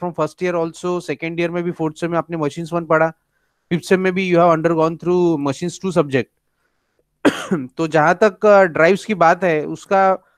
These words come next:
बहुत ज्यादा हद तक बेस हम बोल सकते हैं मशीन सी है, है ना? तो इसके बारे में हम थोड़ा सा बेसिक्स, अ, डिस्कस करेंगे कि,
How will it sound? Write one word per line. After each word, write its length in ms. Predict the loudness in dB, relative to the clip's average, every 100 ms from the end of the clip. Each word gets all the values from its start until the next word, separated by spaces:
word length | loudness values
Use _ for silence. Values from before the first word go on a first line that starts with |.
| _ _
बहुत 320 | -6 -2 -2 0
ज्यादा 300 | 2 4 2
हद 160 | 0 -4
तक 100 | -6
बेस 400 | -4 -2 -2 -2
हम 120 | -4
बोल 140 | -4
सकते 260 | -4 -6 -6
हैं 60 | -6
मशीन 320 | -6 -6 -8
सी 180 | -8 -10
है, 160 | -12 _ _ _ _ _ _ _ _ _ -6
है 80 | -2
ना? 220 | 0 -2
तो 680 | -4 -4 -2 0 0 0 0
इसके 260 | -2 -2 -2
बारे 280 | 2 2 2
में 100 | 0
हम 120 | 0
थोड़ा 200 | 2 2
सा 100 | 2
बेसिक्स, 520 | -2 -2 -2 -6 -2
अ, 160 | 0 2
डिस्कस 420 | 0 -6 -6 -4
करेंगे 380 | -2 -2 -2 -4
कि, 400 | -4 -4 -4